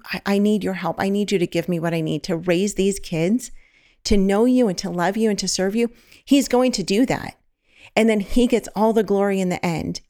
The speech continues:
And it's the most beautiful thing about parenting, is that we get to turn it over to the Lord. We're just his vessels. We're his ambassadors. We're the ones who, who kind of put that into action, right?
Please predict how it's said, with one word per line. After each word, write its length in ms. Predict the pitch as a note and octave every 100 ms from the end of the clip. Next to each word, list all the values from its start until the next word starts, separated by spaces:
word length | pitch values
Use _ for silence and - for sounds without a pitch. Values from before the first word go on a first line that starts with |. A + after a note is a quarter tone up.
| -
And 120 | A3+
it's 160 | A#3
the 300 | G#3+ G3 A3+
most 280 | A#3+ A#3+ G3+
beautiful 360 | G#3 G3 G#3 G3
thing 240 | - F#3
about 280 | F3 E3 -
parenting, 580 | - F3+ D#3+ - D3+ D#3+ - - -
is 200 | - G#3
that 120 | G3+ -
we 120 | G#3
get 180 | A3 G#3
to 100 | G3+
turn 280 | - A3+
it 100 | B3 -
over 240 | G#3 G3+
to 140 | G3+
the 120 | G3+ F#3+
Lord. 260 | F3 E3
We're 260 | E3+ C4+ E4+
just 280 | A3+ G3 -
his 320 | F3+ E3+ - - _ _ _ _ -
vessels. 380 | F#3 D#3+ D3+ -
We're 140 | F3+
his 180 | A3 A3
ambassadors. 560 | G#3+ D#3+ D3 - D#3+
We're 180 | E3 F#3
the 100 | G#3+
ones 260 | G#3+ G3+ G3
who, 200 | F#3+ F3
who 160 | E3+ E3 -
kind 180 | G3 F3+
of 160 | D#3 -
put 280 | A3+ G#3+ - - _ -
that 300 | F#3 F#3+ -
into 320 | G3 - -
action, 560 | D3 G#3 - B3+ C#4+ C#4
right? 460 | G3 F#3 A3+ C#4+ -